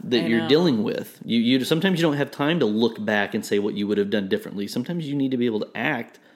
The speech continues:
Speaker 1: and make a good decision right now. <laughs>
Speaker 2: Yeah, I know. Yeah, because sometimes it's,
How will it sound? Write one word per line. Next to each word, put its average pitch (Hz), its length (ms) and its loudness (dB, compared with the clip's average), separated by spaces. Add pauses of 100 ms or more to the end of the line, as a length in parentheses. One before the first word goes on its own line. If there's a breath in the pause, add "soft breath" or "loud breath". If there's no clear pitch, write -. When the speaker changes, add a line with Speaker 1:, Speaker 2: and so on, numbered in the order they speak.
(480 soft breath)
Speaker 1:
and 107 320 2
make 113 300 2
a 120 60 -2
good 107 220 0
decision 107 680 -2 (220)
right 104 400 -2
now. 139 380 -4
<laughs> - 100 -20
Speaker 2:
Yeah, 165 680 -4
I 226 100 -4
know. 269 340 -2
Yeah, 240 220 -4
because 202 400 -4
sometimes 208 540 -8
it's, 160 260 -12